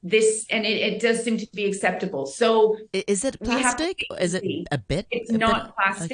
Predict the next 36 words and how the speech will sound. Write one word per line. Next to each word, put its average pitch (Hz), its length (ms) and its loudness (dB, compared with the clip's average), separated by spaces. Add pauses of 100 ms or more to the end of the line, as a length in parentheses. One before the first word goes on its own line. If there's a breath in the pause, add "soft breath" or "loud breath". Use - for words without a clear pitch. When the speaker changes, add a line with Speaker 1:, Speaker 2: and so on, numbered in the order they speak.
(120)
Speaker 2:
Okay. 113 40 -6
Speaker 1:
It's 202 300 -4
some 247 260 4
kind 240 300 0
of 202 160 4
an 202 680 0 (100)
aqueous, 240 680 0
I 208 60 -2
think 240 180 -2
it's - 180 0
called 214 160 0
an 214 80 4
aqueous-based 190 1700 0
solution. 190 720 0
I 180 80 4
can't 196 220 2
remember 190 320 4
the 175 120 0
term 190 240 2
at 175 80 2
the 175 60 4
moment, 196 480 4 (240 loud breath)
but 214 160 4
it 202 260 2
is 240 480 -2 (100)
being 208 340 0
touted 202 380 4
as, 190 440 2
as 196 200 -2
a - 40 -6
solution 226 540 2
to 220 100 0
make 202 300 4
something 196 640 0
water 202 680 4
resistant, 190 800 -2